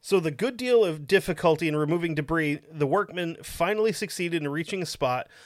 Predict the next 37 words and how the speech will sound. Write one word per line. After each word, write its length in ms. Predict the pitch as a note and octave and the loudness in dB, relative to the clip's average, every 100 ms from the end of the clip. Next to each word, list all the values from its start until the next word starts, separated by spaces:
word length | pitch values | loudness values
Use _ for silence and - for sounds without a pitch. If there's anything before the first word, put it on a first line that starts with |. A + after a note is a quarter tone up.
| - - | -20 -4
where 120 | C#3+ | -2
a 60 | B2+ | -2
stone 440 | - - F3 G#3 | -4 2 4 4
fountain 480 | - - F3 C#3+ C#3+ | 0 0 0 0 -4
was 180 | C#3 C3+ | -4 -4
found 460 | - C3+ C3 C3 - - _ _ - | -4 -2 -2 -6 -8 -20 _ _ -6
in 120 | C#3+ | -4
a 80 | C3 | -2
wide 440 | B2+ C#3+ F3+ G3 | -2 0 0 -4
court, 440 | - - D3+ D3+ - | -4 4 4 4 -2
uh, 40 | C#3+ | -6
I'm 160 | D3 C#3+ | -4 0
sorry, 380 | F3+ C#3 - - | 0 0 -2 0
<clears throat> 40 | |
in 280 | A#3 B3+ E3 - - | 4 4 4 -6 -4
a 140 | D3+ | 0
wide 280 | C3+ D#3 F#3+ | 2 0 0
court 300 | - F3+ E3+ | 0 0 0
or 40 | |
street, 460 | C3 - F3 C3+ - _ - - - - _ _ _ _ _ - | -4 -4 0 0 -2 _ -20 -20 -20 -20 _ _ _ _ _ -10
and 160 | D3 - | -8 -6
formed 380 | - F3 F3+ | 0 2 2
a, 160 | E3 C#3 - _ _ _ _ - | -2 -8 -12 _ _ _ _ -10
a 120 | C3 | -8
stream 640 | - - - A3 E3 C#3 | -6 -6 0 2 2 0
of 240 | D3 C3 - | -2 -6 -6
perfectly 480 | - E3 F#3 F3+ F3 | -4 -2 -2 -2 -4
pure 340 | - F3+ E3 | -4 -2 2
water 300 | D3 C3+ C3+ | 4 4 2
was 120 | B2 | -6
flowing. 400 | - C#3 G2 D#2 - _ - | -4 -2 -2 -6 -18 _ -6
I'm 80 | |
sorry, 180 | D3+ C#3 | -2 0
from 300 | - G#3 G3+ | 2 4 4
it. 140 | A#2 - _ _ _ - - _ | 2 -8 _ _ _ -20 -20 _
From 380 | - - F#3+ F#3+ | -12 0 2 2
it, 240 | C3+ A#2+ | -2 -4